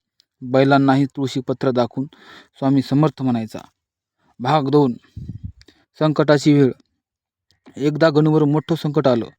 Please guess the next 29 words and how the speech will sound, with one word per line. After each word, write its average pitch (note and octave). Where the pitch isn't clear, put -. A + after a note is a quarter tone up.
पिकं E3
वाळले, D3
घरात B2+
धान्य B2+
संपलं. B2
गावकरी C3+
गणूला C#3
हसत A#2
होते, C3+
"तुला D3+
तुझा D3
स्वामी D3
वाचवणार C#3+
का?" A#2+
पण C#3+
गणू D3
शांतपणे C#3+
म्हणाला, C3
"स्वामी C#3
माझी C#3
परीक्षा C3+
घेत C3
आहेत, B2
ते C#3
मला C#3
कधीही C3+
सोडणार B2+
नाहीत." B2
भाग C#3